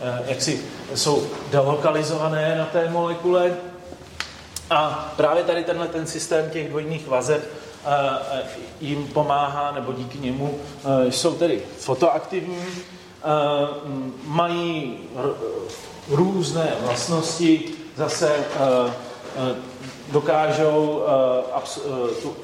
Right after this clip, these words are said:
energii, kterou absorbují, eh, přenášet na chlorofyl, ovlivňují, eh,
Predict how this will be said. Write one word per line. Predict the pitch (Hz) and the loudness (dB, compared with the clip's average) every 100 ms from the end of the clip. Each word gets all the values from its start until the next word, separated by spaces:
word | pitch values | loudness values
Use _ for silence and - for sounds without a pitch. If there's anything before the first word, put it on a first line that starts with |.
| - | -6
energii, | 143 151 143 135 143 | -2 0 2 2 0
kterou | 131 151 147 135 | 2 2 4 2
absorbují, | 127 - 139 135 139 135 139 - | 0 0 -2 0 2 2 0 -4
eh, | - - 139 127 | -10 0 2 2
přenášet | - 143 139 135 135 160 135 123 | 2 0 2 2 2 0 0 -2
na | 110 | -6
chlorofyl, | - 156 160 160 - 165 151 143 143 - - - - - | 2 4 6 4 2 -2 0 0 -4 -8 -14 -18 -16 -4
ovlivňují, | 147 160 151 151 151 143 143 139 139 | 0 2 0 0 -4 -4 -4 -4 -6
eh, | 139 127 | 0 0